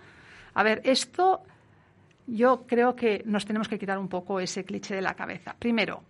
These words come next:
yo después de la, de tantos años de experiencia con parejas, me parece bastante complicado, por no decir imposible, que una persona por debajo de veinticinco años conozca a alguien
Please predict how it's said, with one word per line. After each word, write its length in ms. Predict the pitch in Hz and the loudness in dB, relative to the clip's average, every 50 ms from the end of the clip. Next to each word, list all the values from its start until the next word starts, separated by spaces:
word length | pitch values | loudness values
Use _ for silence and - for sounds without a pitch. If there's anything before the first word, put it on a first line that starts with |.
| _ _ _ _ _ _ _ _ _ _ - - _ - | _ _ _ _ _ _ _ _ _ _ -20 -14 _ -4
yo 220 | 202 220 269 302 | 2 6 6 6
después 440 | 330 339 285 - - - 269 240 220 | 6 4 2 0 -2 0 0 2 2
de 80 | 247 | 4
la, 180 | 233 220 214 - | 4 4 2 2
de 140 | 208 214 202 | 0 -2 0
tantos 340 | 220 214 214 214 240 - 247 | 0 -2 -2 -2 -4 -4 -2
años 240 | 240 220 220 208 | -2 -2 -2 -2
de 80 | 196 208 | -4 -4
experiencia 560 | 190 - - 202 190 190 208 214 196 214 185 | -4 -4 -4 -4 -2 -2 -2 -2 -2 -4 -4
con 160 | - 190 185 | -4 -4 -4
parejas, 640 | 185 175 175 196 214 - - 214 208 240 - - - - - - - _ - _ _ _ _ _ _ _ _ _ _ _ _ _ | -2 -2 -2 -2 -2 -4 -2 -2 -2 -2 -2 -6 -12 -16 -20 -20 -20 _ -20 _ _ _ _ _ _ _ _ _ _ _ _ _
me 220 | - 240 247 254 254 | 2 6 6 6 8
parece 400 | 247 247 247 285 269 269 - 240 | 8 6 6 6 4 2 -2 -2
bastante 460 | 214 208 - - - 285 285 285 349 | -2 -2 -2 0 2 2 2 2 0
complicado, 500 | - 294 254 233 233 220 214 202 190 180 | -2 -2 -2 0 0 0 0 0 0 0
por 160 | 180 180 185 185 | 0 -2 -2 0
no 80 | 214 | 0
decir 380 | 233 233 233 - 220 208 - - | 0 -2 -2 -2 -2 -4 -4 -4
imposible, 760 | 202 196 190 190 185 185 - - - 233 233 254 294 349 370 - - - _ _ _ _ _ _ - | -4 -4 -4 -4 -4 -6 -6 -6 -6 -4 -4 -2 -2 -4 -4 -6 -12 -20 _ _ _ _ _ _ 0
que 100 | - 277 | 4 4
una 160 | 285 302 294 | 6 6 4
persona 520 | 262 240 208 - - 208 190 185 170 - - _ _ | 2 0 -2 -2 -4 -4 -2 -2 -4 -6 -8 _ _
por 160 | - 208 196 185 | -6 -4 -4 -4
debajo 380 | 202 202 247 240 - - 285 | -2 -2 -2 -2 -2 -2 -2
de 80 | 247 220 | -2 -2
veinticinco 640 | 220 208 190 202 190 - - 269 269 233 - 185 175 | -2 -4 -6 -6 -8 -8 -6 -4 -4 -4 -2 -2 -4
años 460 | 175 185 214 277 370 403 - - - _ _ _ _ _ _ _ _ _ _ - | -2 -2 -4 -4 -4 -6 -8 -14 -16 _ _ _ _ _ _ _ _ _ _ -4
conozca 520 | - 226 220 233 240 233 - - 208 196 | -2 0 2 2 0 -2 -2 0 2 2
a 40 | 196 | 2
alguien 300 | 214 233 240 277 339 | 2 2 0 0 -2